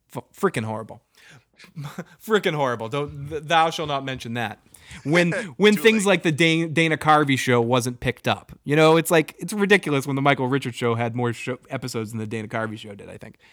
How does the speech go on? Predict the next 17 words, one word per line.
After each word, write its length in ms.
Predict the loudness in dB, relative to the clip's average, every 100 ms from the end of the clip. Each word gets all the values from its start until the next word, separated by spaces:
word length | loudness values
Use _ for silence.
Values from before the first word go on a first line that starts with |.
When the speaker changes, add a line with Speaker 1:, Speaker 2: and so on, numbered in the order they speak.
| _ -20 -18
Speaker 1:
So, 260 | -4 2 2
Speaker 2:
Yeah. 140 | 0 -6 _ -12
Speaker 1:
so 200 | 2 4
I 140 | 6
checked 280 | 4 4 4
out 180 | 4 4
the 60 | -2
show, 400 | -2 -2 -4 -8 _ _ _ _ _ _ _ _ _
and 120 | 0
I 60 | 0
gotta 260 | 2 2 2
say, 360 | 0 -2 -4 -16 _ _ _
this 180 | -2 0
is, 180 | -4 -6 _ _
j-, 220 | -16 -14
first 380 | 0 2 2 2
off, 420 | 2 2 0 -10